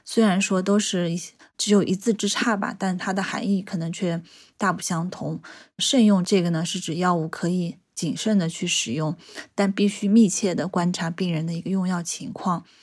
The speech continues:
一旦出现不良反应就立即停药。嗯，也就是说慎用不等于不能使用。那禁用指的是禁止使用，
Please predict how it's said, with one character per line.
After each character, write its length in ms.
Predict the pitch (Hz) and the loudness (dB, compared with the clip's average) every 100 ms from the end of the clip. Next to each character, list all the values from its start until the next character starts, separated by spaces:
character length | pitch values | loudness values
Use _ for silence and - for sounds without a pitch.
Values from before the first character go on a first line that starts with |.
| - - - | -20 -16 -10
一 100 | 170 | 0
旦 220 | 214 202 | 2 2
出 120 | - | 0
现 220 | 196 190 | 0 0
不 60 | 185 | 0
良 180 | 165 170 | -4 -4
反 220 | 143 165 | -4 -4
应 160 | 170 | -4
就 140 | 170 180 | -4 -2
立 120 | 196 | -2
即 140 | 185 | -2
停 260 | 165 - 170 | -10 -10 -6
药。 240 | 180 170 - - - - | -6 -8 -10 -18 -18 -6
嗯， 240 | 180 170 160 | -2 0 0
也 100 | 143 | 0
就 180 | 220 | 2
是 80 | 233 | 2
说 240 | 208 208 208 | 0 0 0
慎 260 | - 247 | 4 6
用 280 | 208 185 - - - | 8 6 0 -12 -8
不 140 | - 262 | 0 0
等 180 | 196 151 | 0 -2
于 160 | - | -6
不 180 | 180 240 | -2 2
能 160 | 175 175 | 2 0
使 200 | - - | -4 -4
用。 180 | 143 - _ - - - - | -6 -8 _ -20 -20 -8 -2
那 120 | 196 | -2
禁 300 | 208 311 214 | 0 4 4
用 240 | 185 - - - _ | 4 0 -10 -20 _
指 160 | - 165 | -4 -2
的 100 | 151 | -2
是 180 | 170 190 | -4 -6
禁 260 | - 247 196 | 0 2 2
止 160 | 151 | 0
使 220 | 190 - - | -6 -6 -6
用， 240 | - | -6